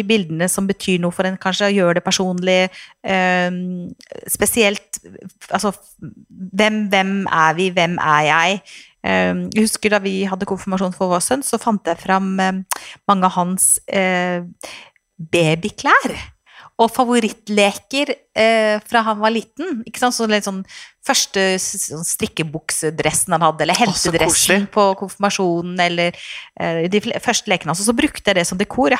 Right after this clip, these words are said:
Speaker 1: hang sånne små antrekk rundt omkring. Vi hadde sånn telt i hagen da. Og det var veldig sånn koselig, litt sånn personlig. «Å ja, den husker jeg han hadde på seg da det første bildet ble tatt, eller da han ble hentet på sykehus», eller ja, sånn type ting. Så gjør det personlig, det er et, eh, tips jeg i hvert fall har.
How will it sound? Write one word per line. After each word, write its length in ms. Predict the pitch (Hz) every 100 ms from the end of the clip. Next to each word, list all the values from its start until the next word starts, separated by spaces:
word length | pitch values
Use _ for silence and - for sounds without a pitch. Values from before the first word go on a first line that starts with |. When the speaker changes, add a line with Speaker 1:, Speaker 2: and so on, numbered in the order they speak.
| -
Speaker 1:
hang 220 | 185 202
sånne 160 | - 202 -
små 160 | 196
antrekk 640 | - 202 156 - - 202 -
rundt 240 | 160 160 190
omkring. 180 | 180 175
Vi 80 |
hadde 160 | 175 180
sånn 140 | 180 -
telt 240 | 160 -
i 60 | 165
hagen 220 | 156 151
da. 40 | - - - -
Og 80 | 247
det 80 | 415
var 80 | 440
veldig 100 | 330 302
sånn 180 | 262 262 262
koselig, 300 | - 233 247
litt 160 | 240 254
sånn 80 | -
personlig. 460 | 233 - 185 190 320
«Å 80 |
ja, 160 | 349 330 330
den 240 | 302 302
husker 400 | 302 - - 202
jeg 100 | 202 208
han 80 | 202
hadde 240 | 202 165
på 140 | 170 -
seg 320 | 185 185 185
da 160 | 180 185 - -
det 100 | 190
første 300 | 208 - 180
bildet 240 | 175 151
ble 120 | 143 156
tatt, 400 | 170 - _ -
eller 300 | 156 151 151
da 180 | 156 156
han 40 |
ble 80 | 185
hentet 240 | 170 - -
på 80 | 160
sykehus», 480 | 170 156 - 135 -
eller 160 | - -
ja, 80 | - -
sånn 160 | 165 -
type 140 | -
ting. 80 | 151
Så 160 | - 220 - -
gjør 120 | 226 226
det 40 | -
personlig, 520 | 233 202 170 185 214
det 80 | 202
er 240 | 190 196
et, 160 | - -
eh, 180 | 196 190
tips 240 | 180 - -
jeg 80 |
i 60 | 147
hvert 80 | 143
fall 160 | 170
har. 140 | 185